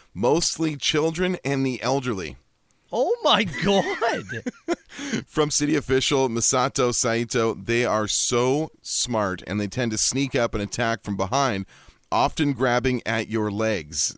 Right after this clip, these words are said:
Speaker 1: <laughs> They have posted instructions around the city to not look them in the eye, make yourself look as big as possible, such as spreading open your coat, and then back away as quietly as possible without making sudden moves.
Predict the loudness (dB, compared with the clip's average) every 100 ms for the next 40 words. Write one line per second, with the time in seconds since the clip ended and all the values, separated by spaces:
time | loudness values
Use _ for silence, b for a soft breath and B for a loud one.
0 | -14 -10 -2 0 -2 -2 0 0 -2 -4
1 | -2 -2 -2 -2 -2 -4 -4 -2 -2 -2
2 | -2 -2 -2 -4 -8 B B B B 0
3 | 0 0 _ -6 0 0 0 -2 -2 0
4 | 2 2 2 0 -4 _ _ -4 -4 0
5 | 0 0 0 0 -2 -2 -4 -2 -2 -2
6 | -2 0 0 0 -2 -2 -2 -4 -4 -4
7 | -2 -2 -4 -4 -2 -2 -2 -2 -2 -4
8 | -2 -2 -4 B B B B _ -6 -6
9 | -2 0 0 -2 -2 0 -2 -6 -8 -8
10 | -4 -2 -2 -2 -6 -2 0 2 0 -4
11 | -6 -6 b b b -8 -2 -2 0 -4
12 | -2 -4 -2 -2 -4 -6 -6 -8 -10 -10